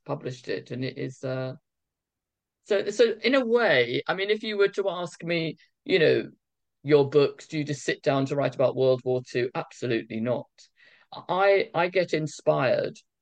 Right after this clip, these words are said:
by something, something I read, something I s-, I hear on the news, something.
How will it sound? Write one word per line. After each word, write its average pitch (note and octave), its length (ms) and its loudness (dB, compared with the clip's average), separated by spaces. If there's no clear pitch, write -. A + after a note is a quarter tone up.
by B2+ 220 0
something, A2+ 640 -4
something B2+ 320 -4
I B2 80 2
read, F3 320 0
something B2+ 300 -4
I A2 80 -6
s-, - 420 -14
I A2+ 120 -6
hear B2 220 -4
on A2 100 -4
the A#2+ 80 -4
news, D#3+ 360 -2
something. C#3 540 -2